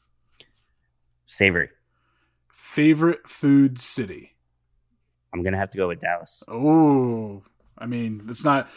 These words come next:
Speaker 2: so it's not your hometown, so I'll let that one slide. And you're, and you're, and you're adding to the Dallas, uh, s-, food scene. So there you go. I, I'll, I'll let that pass.
Speaker 1: <laughs>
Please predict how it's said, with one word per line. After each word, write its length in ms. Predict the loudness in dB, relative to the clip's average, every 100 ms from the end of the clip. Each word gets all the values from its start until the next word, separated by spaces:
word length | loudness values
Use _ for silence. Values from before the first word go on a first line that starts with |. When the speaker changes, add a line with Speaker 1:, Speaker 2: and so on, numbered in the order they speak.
| -20 -6
Speaker 2:
so 140 | -2
it's 100 | 2
not 140 | 6 8
your 120 | 8
hometown, 440 | 8 6 4 4
so 140 | 4 6
I'll 80 | 6
let 180 | 6
that 160 | 4 2
one 220 | 2 0
slide. 420 | -2 -2 -2 -4
And 160 | -6 -4
you're, 160 | -2 0
and 120 | 2
you're, 120 | 2
and 160 | 2 4
you're 260 | 4 2 -8 -20 _ -8
adding 380 | -2 0 0 -2
to 120 | -4
the 100 | -6
Dallas, 680 | -6 -6 -6 -8 -10 -10 -12 -18
uh, 180 | -16 -14
s-, 140 | -16 -16
food 300 | -6 -6 -4
scene. 340 | -8 -10 -12 -12
So 300 | -12 -12 -12
there 160 | -12 -12
you 80 |
go. 220 | -14 -18 -20 _ -14
I, 180 | -14 -16 _ _ _ _ _
I'll, 160 | -12 -10
I'll 140 | -4 -2
let 140 | -2
that 160 | -4 -10
pass. 420 | -14 -14 -14 -16 _ _ _ _ _
Speaker 1:
<laughs> 160 | 2